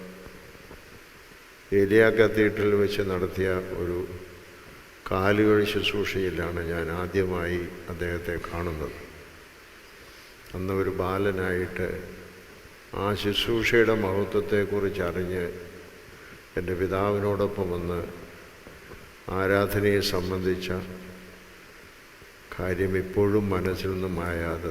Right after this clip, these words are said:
നിൽക്കുന്നു. അത്രമാത്രം പ്രൗഢഗംഭീരമായിരിക്കുന്ന ശബ്ദത്തിൻ്റെ ഉടമയായി വളരെ മനോഹരമായിട്ട് അതിൻ്റെ അന്തസത്തകൾ പറഞ്ഞ്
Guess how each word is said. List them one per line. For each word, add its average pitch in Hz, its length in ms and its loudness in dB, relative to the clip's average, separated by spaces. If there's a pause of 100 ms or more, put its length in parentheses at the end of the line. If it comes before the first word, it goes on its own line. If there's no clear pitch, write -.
നിൽക്കുന്നു. 67 380 -10 (1300)
അത്രമാത്രം 95 680 0 (1080)
പ്രൗഢഗംഭീരമായിരിക്കുന്ന 98 1800 4 (1800)
ശബ്ദത്തിൻ്റെ 95 720 2 (100)
ഉടമയായി 92 640 0 (1600)
വളരെ 101 400 4
മനോഹരമായിട്ട് 101 1120 2 (1500)
അതിൻ്റെ 98 380 2
അന്തസത്തകൾ 98 720 0 (160)
പറഞ്ഞ് 95 340 -2